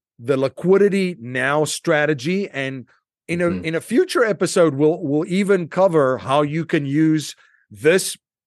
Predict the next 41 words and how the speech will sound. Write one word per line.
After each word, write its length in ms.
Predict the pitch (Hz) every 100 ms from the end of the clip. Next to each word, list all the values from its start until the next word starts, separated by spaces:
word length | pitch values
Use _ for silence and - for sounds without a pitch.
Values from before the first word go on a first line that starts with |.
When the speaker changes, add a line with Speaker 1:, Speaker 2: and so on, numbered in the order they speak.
| 113 104
Speaker 1:
design 640 | 147 117 165 175 143 143
and 180 | 127 131
this 160 | 147
setup 420 | - - 208 156 -
that 120 | 135
I 60 | 120
just 280 | 110 143
described 680 | - - - 196 170 120 107
to 80 | 160
also 400 | - 180 196 185
produce 760 | 147 139 98 190 156 139 - - _ _ _
an, 260 | 143 151 151 _ _ _ -
a 140 | 147
tax-free 680 | 143 185 185 - - 175 175
income 400 | 233 247 277 170
stream 480 | - 147 92 85 _ _ _ _
for 140 | 165
the 100 | 151
rest 240 | 151 143 156
of 80 |
your 120 | 139 135
life 220 | 127 120
to 80 | 127
supplement 540 | - 139 139 123 120
some 340 | - 127 120 -
retirement 600 | 110 117 - 117 113 107
income 380 | 117 117 123 110
that 200 | 107 101
you 60 | 107
have. 320 | 117 90 64 -
Speaker 2:
Mm-hmm. 240 | 82 95 92 _
Speaker 1:
Um, 200 | 127 123 -
it's 180 | 151 -
all 240 | 196 233
about 300 | 240 214 196
strategy. 760 | - - 156 156 160 170 180 151
If 120 | 147
you're 120 | 143
listening 380 | 156 156 170 165
to 120 | 175
this, 260 | 156 156